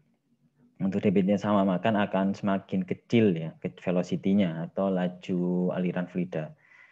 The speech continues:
Semakin kecil luas penampangnya, ya, maka akan semakin besar velocity-nya.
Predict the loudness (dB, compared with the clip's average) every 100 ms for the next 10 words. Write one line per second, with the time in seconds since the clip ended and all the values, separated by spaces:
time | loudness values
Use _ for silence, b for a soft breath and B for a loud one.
0 | b b _ -20 -8 -4 -2 -2 -4 -2
1 | 4 4 4 2 0 0 0 0 0 0
2 | 2 0 -2 B B _ _ -8 -4 -4
3 | -6 -8 -4 -2 -2 0 -2 -2 -4 -4
4 | -4 -6 -6 -2 0 0 0 -2 -4 -6
5 | -6 -6